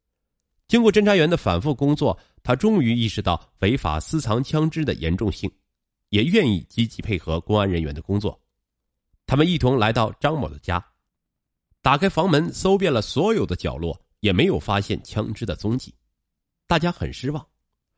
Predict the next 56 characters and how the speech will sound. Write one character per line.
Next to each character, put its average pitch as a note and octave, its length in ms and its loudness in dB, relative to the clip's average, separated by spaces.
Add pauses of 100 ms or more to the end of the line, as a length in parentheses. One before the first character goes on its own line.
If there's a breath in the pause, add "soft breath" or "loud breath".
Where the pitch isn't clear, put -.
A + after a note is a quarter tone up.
(420)
如 G#3 120 6
若 B3 120 8
刘 G3 200 4
国 G#3 160 4
华 C3+ 200 4
交 E3+ 200 2
代 E3 140 2
有 E2+ 180 0
差 F#3 260 -4
池 - 160 -4
的 E2 60 -4
话， D2+ 300 -4 (280)
那 A2 140 2
将 A2 220 0
无 A#2+ 160 -4
功 D#3 200 -4
而 G2 140 0
返。 - 220 -12 (960)
杜 A3+ 140 4
文 F3 140 4
丽 F#3 120 0
当 F3+ 220 2
即 C#3 180 -4 (180)
再 D#3 280 2
审 - 260 -10
刘 E2 140 -6
国 E2 140 -6
华， D#2 180 -12 (540)
并 C#3 120 4
让 B2+ 120 2
他 B2 160 2
与 F2 140 -2
张 C#3+ 220 0
某 D#2 260 -4
用 A#2+ 120 0
电 C3+ 220 0
话 - 260 -2 (100)
沟 A2 140 2
通 A2+ 160 -2
情 F2 200 -10
况。 - 180 -14 (1300)
张 A#3 240 4
某 F2+ 220 0
非 F3+ 180 -2
常 B2+ 160 -2
机 D3+ 180 -6
敏， C#3 200 -6 (480)
因 F3+ 100 -2
为 G3+ 80 4
他 G3+ 140 2
手 G#2+ 200 0
机 F#2 140 -4
显 D#2 240 -2
示 - 140 -8
的 F#2 100 0
是 F#2 240 -4